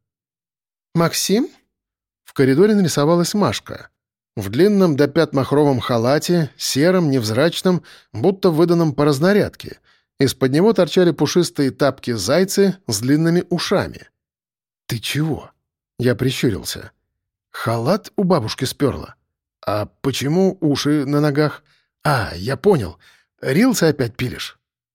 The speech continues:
Я уже кое-что начал понимать на языке папуасов. «К тебе родители приехали, Макс», — пробормотала она.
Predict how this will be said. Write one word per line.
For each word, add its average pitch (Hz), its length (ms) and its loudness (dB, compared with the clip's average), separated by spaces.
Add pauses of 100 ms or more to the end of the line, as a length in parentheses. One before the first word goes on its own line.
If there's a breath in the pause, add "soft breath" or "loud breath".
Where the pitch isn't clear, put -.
(220)
Я 123 180 2
уже 120 220 2
кое-что 135 420 0
начал 160 260 0
понимать 123 500 -2
на 143 100 2
языке 120 340 -2
папуасов. 139 760 -4 (840)
«К - 100 -20
тебе 151 480 -2
родители 160 560 0
приехали, 131 460 0
Макс», — 120 420 -6 (440)
пробормотала 120 720 0
она. 76 280 -12